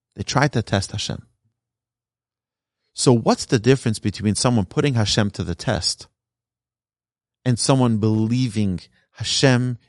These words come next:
is real, Hashem is truthful, Hashem is my God, and he will do as he says?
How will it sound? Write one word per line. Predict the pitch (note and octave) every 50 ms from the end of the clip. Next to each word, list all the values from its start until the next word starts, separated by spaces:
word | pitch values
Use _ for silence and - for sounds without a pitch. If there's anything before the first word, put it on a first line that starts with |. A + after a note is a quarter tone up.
| _ _
is | A2+ G2+ F2+
real, | F#2 G#2+ B2 C3 C3 B2 A#2+ G#2+
Hashem | A2 A2+ G#2 - - C3 B2 B2
is | A#2+ A2+ -
truthful, | - - - C3+ C3 - - - C3 B2 A#2+ A#2+ - _ _ _ _ _
Hashem | - C3+ C3 - - - D3 C#3 C#3 C#3
is | C3 C3+ C3 B2 G#2+
my | G#2+ B2 A#2+ A#2+
God, | G#2+ F#2+ B2 B2+ C3 C3 C3 B2
and | B2 A#2+
he | A2 B2+ D#3+ E3+
will | D#3 D3 D#3 D#3 D3
do | A#2 B2 D3 D3
as | C3+ B2+ -
he | B2+ A#2+
says? | - - G2+ E2 D2 - - -